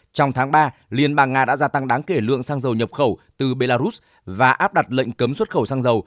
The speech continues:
trong sáu tháng để bình ổn giá trong nước. Theo nguồn tin, các cuộc tấn công bằng máy bay không người lái của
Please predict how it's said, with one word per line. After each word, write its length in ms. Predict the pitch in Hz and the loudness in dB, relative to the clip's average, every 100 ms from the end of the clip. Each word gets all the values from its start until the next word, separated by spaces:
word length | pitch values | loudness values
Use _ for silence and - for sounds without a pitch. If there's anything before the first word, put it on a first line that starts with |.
| _ | _
trong 240 | 151 147 | -2 0
sáu 220 | 131 135 147 | 0 -2 -2
tháng 300 | 139 147 190 | -2 -2 -2
để 160 | 139 | -2
bình 180 | 104 120 | -2 -2
ổn 220 | 135 95 | -2 -2
giá 240 | 82 110 139 | -2 -2 -2
trong 200 | 151 123 | -2 2
nước. 220 | 220 - _ _ _ _ _ | 2 0 _ _ _ _ _
Theo 160 | 208 | 0
nguồn 180 | 185 135 | 2 0
tin, 220 | 151 151 104 _ | 2 0 -2 _
các 140 | 214 247 | -2 0
cuộc 180 | 202 - | 0 0
tấn 140 | 160 | -2
công 260 | 165 202 185 | 0 0 2
bằng 160 | 151 143 | 0 0
máy 120 | 151 | 0
bay 160 | 165 | 0
không 180 | 151 170 | 0 -2
người 120 | 143 | -2
lái 200 | 113 113 | 0 0
của 280 | - 160 110 | -2 0 0